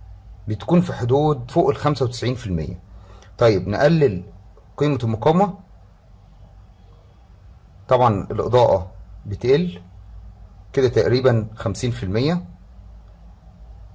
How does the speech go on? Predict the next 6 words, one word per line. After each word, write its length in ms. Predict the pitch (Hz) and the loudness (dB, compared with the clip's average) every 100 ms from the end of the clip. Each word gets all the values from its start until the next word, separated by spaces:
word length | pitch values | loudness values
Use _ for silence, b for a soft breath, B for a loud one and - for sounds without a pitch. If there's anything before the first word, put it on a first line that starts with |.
| - - - - - - - - - | -20 -20 -20 -20 -20 -20 -20 -20 -8
كده 180 | 120 117 | -4 0
تقريبا 400 | 110 107 117 101 | 0 0 0 -2
خمسة 320 | - 113 95 | -2 -2 -2
وعشرين 280 | 87 120 113 | -2 -4 -4
في 60 | |
المية. 360 | 90 101 143 | -4 0 0